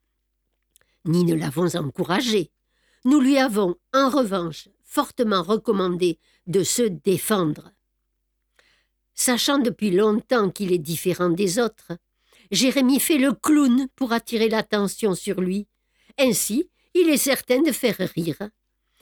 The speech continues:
En fait, il se sent obligé d'en faire plus que les autres. D'ailleurs, cela fonctionne en général très bien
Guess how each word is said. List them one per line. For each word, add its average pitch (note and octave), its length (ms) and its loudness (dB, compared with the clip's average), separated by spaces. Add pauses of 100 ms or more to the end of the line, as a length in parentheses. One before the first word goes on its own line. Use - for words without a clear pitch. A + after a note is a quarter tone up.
(140)
En D#3+ 100 -4
fait, G#3 280 -4 (340)
il B3+ 160 0
se A3+ 180 0
sent F#3+ 380 -2
obligé F#3+ 480 0
d'en F3 220 -4
faire F3+ 320 -4 (160)
plus B3 380 -2
que - 140 -8
les D#3+ 320 -6
autres. F3 340 -8 (920)
D'ailleurs, A#3 400 2
cela G3+ 340 0
fonctionne F3+ 520 -2
en F3 100 -4
général F3+ 480 -4 (100)
très D4+ 220 0
bien E3+ 380 -4